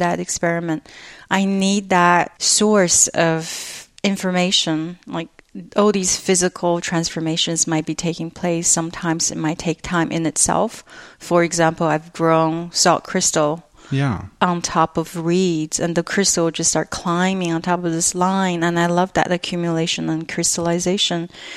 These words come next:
Speaker 1: And physically, it's beautiful, but I think metaphorically, there's a lot that I could explore.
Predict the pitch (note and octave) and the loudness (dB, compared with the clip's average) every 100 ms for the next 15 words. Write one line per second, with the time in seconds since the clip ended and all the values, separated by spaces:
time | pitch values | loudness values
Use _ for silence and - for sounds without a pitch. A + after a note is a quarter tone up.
0 | - - - F3 - G3+ G#3 F#3+ E3+ D#3+ | -16 -6 -2 0 2 2 2 0 0 0
1 | - E3+ F3+ F3+ E3+ D#3+ E3 D#3+ D#3+ E3 | -2 0 0 0 -2 0 2 2 2 0
2 | D#3+ D#3+ E3 F3+ F3 E3+ E3+ D#3+ D#3+ D#3+ | 2 2 2 2 2 2 0 -2 0 -2
3 | D#3+ D#3+ D#3 D3+ D3+ - D#3 D#3 - D#3+ | 0 0 2 2 0 -2 -2 -4 -6 -6
4 | E3 - - D#3+ D#3+ G3 | -6 -6 -4 -2 0 0